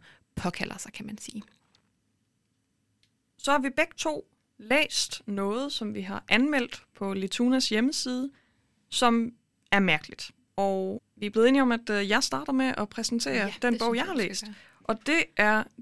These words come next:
Speaker 2: digtsamlingen Warning Light Calling af Peter Råb Vestergaard. Det er en meget, øh, lille, tynd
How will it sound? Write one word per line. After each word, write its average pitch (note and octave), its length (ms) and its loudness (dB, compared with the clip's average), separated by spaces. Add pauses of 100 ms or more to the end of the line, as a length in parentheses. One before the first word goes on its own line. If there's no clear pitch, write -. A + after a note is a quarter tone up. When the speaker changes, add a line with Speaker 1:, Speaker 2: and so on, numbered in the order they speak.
(140)
Speaker 2:
digtsamlingen G3 920 2 (140)
Warning B3 500 8
Light F#3 340 2 (160)
Calling C4 480 4 (180)
af G3 120 -4
Peter A#3+ 400 -2 (440)
Råb G#3+ 300 0 (280)
Vestergaard. G#3+ 480 -2 (360)
Det A#3+ 180 6
er G#3 120 10
en F#3+ 340 2
meget, A3+ 420 4 (100)
øh, G3 160 0
lille, A3+ 260 4
tynd C4+ 340 2